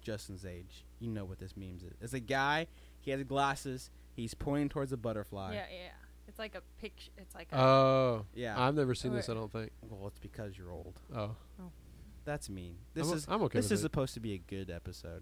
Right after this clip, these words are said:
Speaker 1: Like,
Speaker 3: I'm
Speaker 1: good
Speaker 3: all right.
Speaker 1: news.
Speaker 3: Yeah.
Speaker 1: I'm sorry.
Speaker 2: It's okay.
Speaker 3: You
Speaker 2: It
Speaker 3: guys
Speaker 2: took
Speaker 3: took a
Speaker 2: me a
Speaker 3: turn.
Speaker 2: little bit, and I'm younger than Manny,
Speaker 1: Yeah.
Speaker 2: so.
Speaker 1: You know what? Th-, for this to end on a good note, I want to
Speaker 3: When
Speaker 1: d-
Speaker 3: does this end?
Speaker 1: I don't know.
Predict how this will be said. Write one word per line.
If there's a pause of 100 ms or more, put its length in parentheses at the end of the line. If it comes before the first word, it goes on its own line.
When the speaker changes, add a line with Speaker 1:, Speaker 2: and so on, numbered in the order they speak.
(140)
Speaker 1:
Like,
Speaker 3:
I'm
Speaker 1:
good
Speaker 3:
all
right.
Speaker 1:
news.
Speaker 3:
Yeah. (360)
Speaker 1:
I'm
sorry.
Speaker 2:
It's
okay.
Speaker 3:
You
Speaker 2:
It
Speaker 3:
guys
Speaker 2:
took
Speaker 3:
took
a
Speaker 2:
me
a
Speaker 3:
turn.
Speaker 2:
little
bit,
and
I'm
younger
than
Manny, (140)
Speaker 1:
Yeah.
Speaker 2:
so. (380)
Speaker 1:
You
know
what? (280)
Th-, (160)
for
this
to
end
on
a
good
note, (100)
I
want
to (960)
Speaker 3:
When
Speaker 1:
d-
Speaker 3:
does
this
end? (200)
Speaker 1:
I
don't
know.